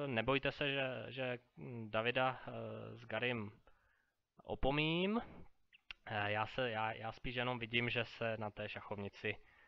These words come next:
v podstatě nic neděje, protože staly se dva tahy, že jo, kůň C šest evidentní, kůň F čtyři. A ke kůň F čtyři si něco říct <coughs> můžeme.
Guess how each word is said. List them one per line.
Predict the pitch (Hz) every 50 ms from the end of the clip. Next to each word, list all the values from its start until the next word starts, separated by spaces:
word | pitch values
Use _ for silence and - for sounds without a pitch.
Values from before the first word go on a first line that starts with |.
| - _ _ _ _ _ _ _ - - _ - -
v | - -
podstatě | - 131 - - - - 131 117 - - 127 120 117 110 104 - - - -
nic | 117 120 120 117 - - - -
neděje, | 98 92 95 98 113 113 110 104 101
protože | - 104 - - 101 104 107 113 107 - - - - _ _ _ _ _ _ _ _ _ _ _ _ _ _ _ _ _ _ _ _ _ _ _ _ _ _ _ _ _ _ _ _ _ -
staly | - - - 127 120 123 120
se | - 135
dva | 113 117 123 117
tahy, | - 110 104 113 123 113
že | 107 113
jo, | 113 110 110 107
kůň | - - 117 113
C | - - 117 110
šest | - - 117 - -
evidentní, | 95 107 110 110 110 110 110 - - 113 113 110 113 110
kůň | - 120 120 120
F | 104 117 -
čtyři. | - - - 123 - 131 123 117 - - - - - - - _ _ _ _ _ - - - _ _ _ _ _
A | - 160 170 180 180 175
ke | - 202
kůň | - - 254 254
F | 247 214
čtyři | - - - 233 240
si | - - 226
něco | 220 208 - 214
říct | 214 220 196 - - - - - - - - - -
<coughs> | 240 - - - 170 139 120
můžeme. | 110 104 104 104 110 127 135 151 160 175 196 208